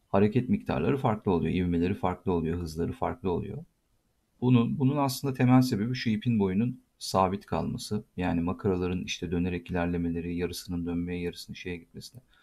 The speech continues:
Onunla tam olarak aslında ilgili değil, geometriyle ilgili bir şey. Ama oradan da düşünseniz yine aynı kapıya zaten çıkıyorsunuz. Onun için bir sıkıntı yok aslında.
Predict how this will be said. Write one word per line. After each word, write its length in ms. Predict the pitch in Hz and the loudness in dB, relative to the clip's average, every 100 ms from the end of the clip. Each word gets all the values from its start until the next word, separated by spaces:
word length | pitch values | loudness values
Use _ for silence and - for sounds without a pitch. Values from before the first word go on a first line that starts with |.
| _ _ _ _ - | _ _ _ _ -4
Onunla 300 | 104 123 120 | 2 4 2
tam 160 | 123 | 2
olarak 280 | 117 113 113 | 0 0 0
aslında 340 | 113 - 113 107 | -4 -4 -2 0
ilgili 380 | 110 98 - | 2 0 0
değil, 180 | 127 87 | 0 0
geometriyle 640 | 85 104 113 113 - 82 | 4 4 4 2 -2 -6
ilgili 240 | - 69 - | -6 -8 -10
bir 40 | |
şey. 180 | - 139 | -6 -2
Ama 180 | 113 107 | 2 2
oradan 440 | - 120 139 117 101 | 4 4 4 4 4
da 100 | 98 | 0
düşünseniz 540 | - 101 - 107 117 | -4 -6 -4 -4 -2
yine 140 | 95 | -2
aynı 260 | 110 98 101 | 0 2 0
kapıya 300 | - - 85 | -2 -6 -4
zaten 300 | 87 - 113 | -4 -2 -4
çıkıyorsunuz. 600 | - - 85 - - - | -4 -8 -8 -8 -16 -16
Onun 120 | - | -14
için 280 | - - 73 | -12 -10 -12
bir 60 | - | -12
sıkıntı 360 | - - - | -16 -16 -6
yok 140 | 90 - | -4 -4
aslında. 320 | - - - | -10 -16 -20